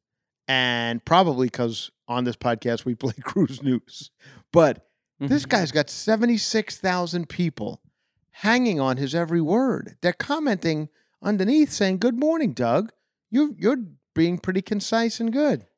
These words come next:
Speaker 2: Yeah, this guy said, uh, "Morning, Doug. Heavy news today. There were allusions to the first two stories over the weekends. There was some misinformation going around."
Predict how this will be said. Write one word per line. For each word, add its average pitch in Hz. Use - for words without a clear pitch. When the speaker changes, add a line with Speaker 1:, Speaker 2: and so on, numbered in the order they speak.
Speaker 2:
Yeah, 131
this 165
guy 196
said, 139
uh, 120
"Morning, 196
Doug. 135
Heavy 156
news 147
today. 110
There 139
were 151
allusions 143
to 135
the 123
first -
two 143
stories 135
over 127
the 113
weekends. 113
There 127
was 120
some 131
misinformation 127
going 120
around." 117